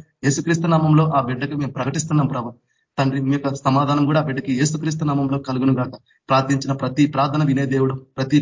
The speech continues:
ప్రార్థన ఆలకించే దేవుడు, ప్రతి ప్రార్థన ఆయన చూచే దేవుడు తండ్రి. ఈ ప్రార్థించిన ప్రతి ప్రార్థన మేము ప్రతిదీ పొంది ఉన్నామని నీకు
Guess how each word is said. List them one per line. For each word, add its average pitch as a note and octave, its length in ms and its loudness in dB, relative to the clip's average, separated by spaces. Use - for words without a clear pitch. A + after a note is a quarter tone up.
ప్రార్థన C#3 300 0
ఆలకించే C#3+ 480 -2
దేవుడు, C#3 240 2
ప్రతి D3 200 2
ప్రార్థన D#3 280 0
ఆయన D3 120 -2
చూచే C#3+ 180 -2
దేవుడు C3 180 2
తండ్రి. B2+ 220 0
ఈ - 100 6
ప్రార్థించిన C#3 500 2
ప్రతి C#3 220 0
ప్రార్థన D#3 360 2
మేము C#3 160 2
ప్రతిదీ E3+ 340 0
పొంది D3+ 240 4
ఉన్నామని D3 340 4
నీకు C3+ 140 0